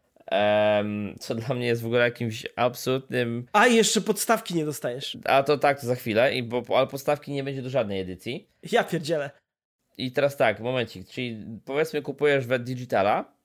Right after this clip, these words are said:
Speaker 1: e, tego zwykłego, dokupujesz za osiemdziesiąt dolców, mm, czytnik, przykładowo, i jeszcze do, za dodatkowe trzydzieści dolarów musisz kupić sobie podstawkę. Więc, e, tak naprawdę musisz wywalić więcej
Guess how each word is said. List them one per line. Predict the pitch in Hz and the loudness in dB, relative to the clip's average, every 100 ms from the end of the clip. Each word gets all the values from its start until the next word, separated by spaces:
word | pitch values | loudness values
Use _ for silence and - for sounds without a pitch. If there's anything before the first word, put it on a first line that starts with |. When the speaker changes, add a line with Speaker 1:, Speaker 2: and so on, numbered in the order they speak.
| - | -4
Speaker 1:
e, | 113 117 | -2 0
tego | 127 123 | -2 -4
zwykłego, | 123 120 110 120 269 - _ _ _ _ _ _ | -4 0 0 2 0 -4 _ _ _ _ _ _
dokupujesz | 104 135 147 170 165 151 | -4 -2 -2 0 2 4
za | 131 | 4
osiemdziesiąt | 147 147 147 156 160 127 | 2 0 -6 -4 -4 -2
dolców, | 113 143 151 143 127 - _ _ | 2 2 2 -4 -6 -12 _ _
mm, | 101 120 - 110 | -12 -10 -10 -8
czytnik, | 143 104 185 403 _ | -8 -6 -6 -8 _
przykładowo, | - 135 131 120 117 196 349 _ | -12 -2 0 2 2 2 0 _
i | 147 160 | -2 4
jeszcze | 254 - - 170 | 4 4 -2 -4
do, | 160 143 | -4 -2
za | 156 | 0
dodatkowe | 156 156 151 156 151 | 2 0 0 -2 -2
trzydzieści | 151 165 165 139 | -2 -4 -4 -2
dolarów | 143 151 160 151 | 2 4 2 0
musisz | 151 143 | -6 -10
kupić | - 147 151 139 139 135 | -10 -10 -8 -8 -10 -4
sobie | 143 | -4
podstawkę. | 135 131 - 104 92 80 76 - _ _ _ | -4 -8 0 0 0 -4 -6 -8 _ _ _
Więc, | 110 139 139 131 | -2 -2 -2 -2
e, | 143 135 | 0 0
tak | 151 | 0
naprawdę | 147 139 156 147 147 | -2 0 0 0 -2
musisz | 147 143 147 135 123 | -4 -4 -4 -4 -6
wywalić | 131 143 143 143 143 - - - | -2 0 0 -2 -6 -14 -16 -10
więcej | 113 143 175 180 - 196 | 0 2 2 2 2 2